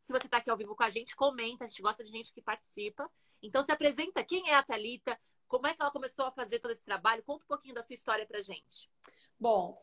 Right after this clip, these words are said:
Speaker 2: eu sou a Thalita, eu sou filha da Nair e do Sidney.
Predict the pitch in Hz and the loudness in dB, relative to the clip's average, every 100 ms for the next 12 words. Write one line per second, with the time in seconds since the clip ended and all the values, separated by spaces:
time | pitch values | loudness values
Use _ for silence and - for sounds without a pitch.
0 | _ _ _ _ - 403 415 370 339 330 | _ _ _ _ 10 12 10 8 6 6
1 | 269 320 381 381 330 330 403 370 330 294 | 4 4 2 6 8 8 8 0 -4 -4
2 | 285 262 262 262 254 247 226 - 277 285 | -2 -2 0 2 2 -2 -8 -6 -4 -4
3 | 294 320 359 | -2 -4 -4